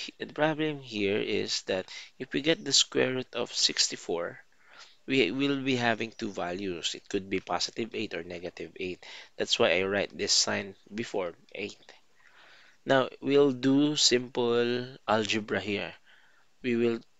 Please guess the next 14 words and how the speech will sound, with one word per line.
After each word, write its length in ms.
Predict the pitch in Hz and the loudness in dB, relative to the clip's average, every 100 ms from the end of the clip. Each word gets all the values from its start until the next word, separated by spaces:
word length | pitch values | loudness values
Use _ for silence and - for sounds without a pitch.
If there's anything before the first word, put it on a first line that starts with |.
| - | -6
put 200 | - 147 - - - _ | 2 2 0 -18 -20 _
positive 420 | - 120 - 139 127 | 0 2 2 -2 0
negative 440 | 120 117 - 113 - | 0 0 -2 -6 -6
eight 240 | 101 98 - _ - | -4 -4 -8 _ -16
on 140 | - 101 | -12 -4
the 120 | 104 | -2
other 200 | 104 123 | -2 0
side 520 | - 95 92 - 143 - - _ - - - - - - - _ - | 0 0 -2 -4 -8 -18 -20 _ -20 -20 -20 -20 -20 -20 -20 _ -12
and 580 | - 101 104 104 113 120 - - _ - - - - - - - | -4 -2 0 -4 -8 -14 -18 -20 _ -20 -20 -20 -20 -20 -20 -4
y 440 | 120 110 98 98 | 2 4 4 2
on 160 | 98 95 | -2 -4
the 100 | 107 | -4
other 220 | 104 107 | -4 -2
side. 420 | - - - - | -2 0 -2 -6